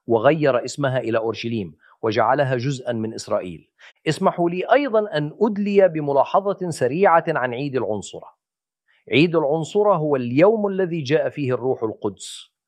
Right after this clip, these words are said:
وبدأ يحل على البشر. نحن نعرف هذا الحدث في المقام الأول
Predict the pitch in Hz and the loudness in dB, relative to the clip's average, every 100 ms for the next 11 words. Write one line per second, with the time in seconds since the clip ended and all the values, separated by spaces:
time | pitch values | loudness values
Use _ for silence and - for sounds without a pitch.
0 | _ - 113 131 131 117 107 127 120 104 | _ -4 0 2 2 0 -2 -2 0 0
1 | 98 92 85 87 - - _ _ _ _ | 0 -4 -6 -8 -12 -20 _ _ _ _
2 | _ _ - 143 165 156 208 196 165 143 | _ _ -4 -2 0 2 2 0 -4 0
3 | 151 147 131 170 165 - 143 127 127 139 | 0 0 -2 -2 -2 -6 -4 -4 0 0
4 | 131 120 165 185 180 185 | 0 -2 0 2 2 0